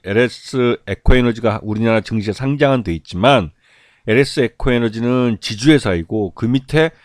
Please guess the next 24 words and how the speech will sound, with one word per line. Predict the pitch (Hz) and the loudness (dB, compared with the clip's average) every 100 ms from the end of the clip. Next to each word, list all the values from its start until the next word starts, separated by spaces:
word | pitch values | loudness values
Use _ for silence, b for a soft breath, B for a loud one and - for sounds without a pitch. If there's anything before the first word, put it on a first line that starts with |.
| b b | b b
실제로 | - 214 214 - 196 156 | -12 -10 -10 0 0 2
일을 | 117 120 147 | 0 2 2
하는 | 139 127 | 2 0
회사들은 | 113 127 107 107 147 175 _ | 0 -2 -2 -2 -2 -6 _
모두 | 98 98 - | -2 -2 0
베트남에 | - - - 123 113 87 71 _ _ _ _ | 0 0 0 0 0 -4 -8 _ _ _ _
그 | - 85 85 - _ _ | -16 -16 -16 -20 _ _
적을 | 110 104 107 | -2 0 -2
두고 | 104 85 | -2 -4
있는 | 76 95 92 | -6 -8 -4
회사들이죠. | 127 117 87 73 - 110 87 _ _ _ b b b | -2 -2 -6 -16 -12 -12 -12 _ _ _ b b b
그래서 | - 139 135 b b - | -2 2 2 b b 2
엘에스 | 127 165 - | 4 2 0
비나 | 127 151 165 | 0 2 2
같은 | 160 - | 0 -2
경우는 | 147 135 127 135 143 139 117 | -2 0 0 -2 0 0 -2
엘-, | 107 120 - _ _ | -2 -2 -2 _ _
그 | 98 95 90 82 | -8 -6 -6 -2
베트남 | 98 - 147 143 131 | -2 0 0 0 0
최대의 | - 220 196 160 120 | 2 2 4 0 0
전력용 | 107 101 135 139 123 | -2 0 0 0 -2
케이블 | - 214 196 | -4 -4 -2
만드는 | 175 120 98 92 82 | -2 -2 -4 -6 -8
회사고요. | 80 85 - 107 120 | -12 -14 -12 -14 -14